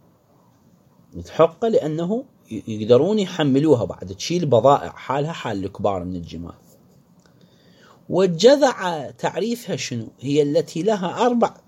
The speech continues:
سنوات ودخلت في السنة الخامسة، وهي أعلى الأسنان المأخوذة في الزكاة. مو أعلى الأسنان في الإبل، الإبل توصل عشر سنوات مثلًا،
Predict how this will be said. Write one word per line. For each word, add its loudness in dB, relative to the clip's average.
سنوات -2
ودخلت 4
في -18
السنة 0
الخامسة، -6
وهي 6
أعلى 4
الأسنان 0
المأخوذة -4
في -10
الزكاة. -8
مو 6
أعلى 6
الأسنان 2
في -4
الإبل، -4
الإبل 0
توصل 2
عشر 4
سنوات -8
مثلًا، -20